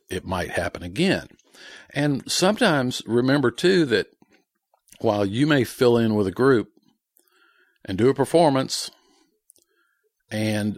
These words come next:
they never call you again, someone out in the audience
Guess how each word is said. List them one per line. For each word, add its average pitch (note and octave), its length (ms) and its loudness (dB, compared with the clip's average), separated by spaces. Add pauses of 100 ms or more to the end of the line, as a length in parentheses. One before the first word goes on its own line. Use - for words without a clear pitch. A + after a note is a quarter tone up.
they A2 180 0
never A#2 280 2
call B2 260 4
you A2 180 0
again, F#2+ 500 -2 (380)
someone C3 520 0
out G#2 180 0
in F2 60 -16
the F2+ 100 -6
audience A#2 680 -2